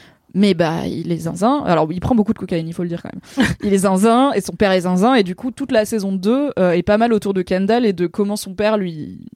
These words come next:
joue au chat et à la souris et lui fait des chauds froids tout le temps et tout. Et, euh, sur ces histoires de, de succession.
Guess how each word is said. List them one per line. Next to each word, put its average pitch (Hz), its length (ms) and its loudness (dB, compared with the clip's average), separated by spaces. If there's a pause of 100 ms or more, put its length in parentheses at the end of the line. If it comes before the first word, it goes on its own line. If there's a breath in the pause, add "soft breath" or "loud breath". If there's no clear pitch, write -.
(400)
joue 185 240 -2
au 202 80 6
chat 214 180 2
et 208 60 4
à 190 40 4
la 180 100 4
souris 202 400 -2
et 170 340 2
lui 175 200 -6
fait 208 200 -2
des 165 140 -4
chauds 202 200 -4
froids 208 280 0
tout - 140 -6
le 208 60 -2
temps 226 200 0
et 175 100 -4
tout. 294 260 -8 (580 loud breath)
Et, 190 180 6
euh, 170 100 4
sur 214 180 0
ces 190 220 0
histoires 202 220 0
de, 175 160 2
de 170 120 -2
succession. - 440 -8